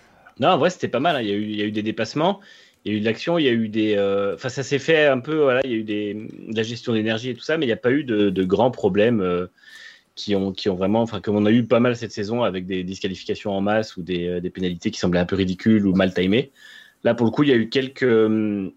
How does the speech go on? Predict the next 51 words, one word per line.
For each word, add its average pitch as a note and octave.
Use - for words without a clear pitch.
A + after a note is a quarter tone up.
quelques D3
enquêtes C3
sur A#2
des, G#2+
des G2+
problèmes A2+
de, G2
de, F#2+
d'utilisation F#2+
de F#2
puissance A2
et -
tout -
ça C3+
qui B2+
ont G#2+
été G2
directement, G2+
euh, -
pénalisés. G#2+
Donc, A2+
euh, G#2+
finalement, G#2+
on C3
a G#2
eu A#2+
des, G2
des F#2
vainqueurs G2+
et G2+
des F#2
podiums G2+
qui C3+
sont G2
restés G#2
les F2+
mêmes, G#2
euh, E2+
après F#2
les F#2
courses, -
euh, F#2
avec F#2
une F#2
belle B2+
démonstration C#3
de B2
Jaguar, A2+
euh, F#2
sur F#2
le, F2